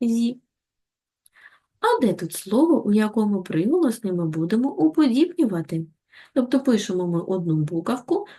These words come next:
а чуємо зовсім інший приголосний. Розумнички, це слово легко. Пишемо легко, а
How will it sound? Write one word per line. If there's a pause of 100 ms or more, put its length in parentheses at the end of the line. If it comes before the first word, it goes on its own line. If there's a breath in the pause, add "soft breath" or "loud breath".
(120)
а
чуємо
зовсім
інший
приголосний. (580)
Розумнички,
це
слово
легко. (320 loud breath)
Пишемо
легко, (380 soft breath)
а